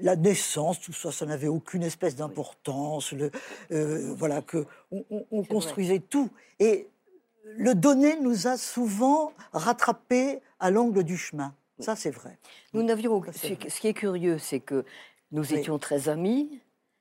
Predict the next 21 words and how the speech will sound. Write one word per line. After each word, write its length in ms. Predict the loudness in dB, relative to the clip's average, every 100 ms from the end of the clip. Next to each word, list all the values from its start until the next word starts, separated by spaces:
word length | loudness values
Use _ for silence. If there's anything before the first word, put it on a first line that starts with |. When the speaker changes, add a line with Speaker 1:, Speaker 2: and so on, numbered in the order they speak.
| _ _ _ _ _ _ _ _ _
Speaker 2:
Nous 140 | 0 2
n'avions 320 | 2 2 0
pas 140 | 2 2
beaucoup 280 | 0 -2
de 80 | -6
curiosité 680 | -4 -2 -2 -2 -6 -2 -2
pour 200 | -2 -4
nos 200 | -2 -2
origines 420 | -2 -2 -4 -6
respectives. 760 | -6 -8 -10 -14 _ -18 -18 -20 _ _ -10
Speaker 1:
Oui, 220 | -8 -6 -6
parce 140 | -6
qu'on 140 | -2
les 100 | 0
rejetait. 520 | 2 0 -2 -4 -4 -4 _ _ -20 -12 -6
Enfin, 200 | 4 6
Speaker 2:
Oui. 80 | 8
Speaker 1:
on 40 |
les 100 | 8
rejetait 500 | 8 6 4 2 2
pas 360 | 2 2 2